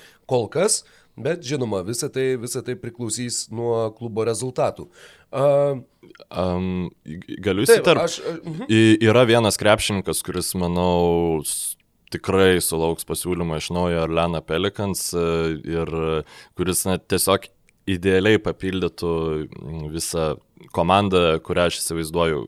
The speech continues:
Speaker 2: pagal Van Gundy logiką. Gal norėtum spėt?
Speaker 1: Dwightas Howardas.
Speaker 2: <laughs> Taip, žinoma. E, vardo pavardė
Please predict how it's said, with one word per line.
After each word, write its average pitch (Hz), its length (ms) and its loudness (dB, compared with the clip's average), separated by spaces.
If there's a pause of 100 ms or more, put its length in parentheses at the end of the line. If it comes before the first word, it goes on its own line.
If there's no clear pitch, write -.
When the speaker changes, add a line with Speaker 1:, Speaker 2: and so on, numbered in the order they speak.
(180)
Speaker 2:
pagal 78 340 -4
Van 78 160 -4
Gundy 87 240 -2
logiką. 82 480 -2
Gal 80 180 -2
norėtum 85 380 -4
spėt? 113 240 2
Speaker 1:
Dwightas 110 160 -2
Howardas. 131 480 2 (300)
Speaker 2:
<laughs> - 100 -10 (540)
Taip, 214 420 10
žinoma. 104 400 -2 (360)
E, 104 480 4 (380)
vardo 135 380 4
pavardė 107 460 2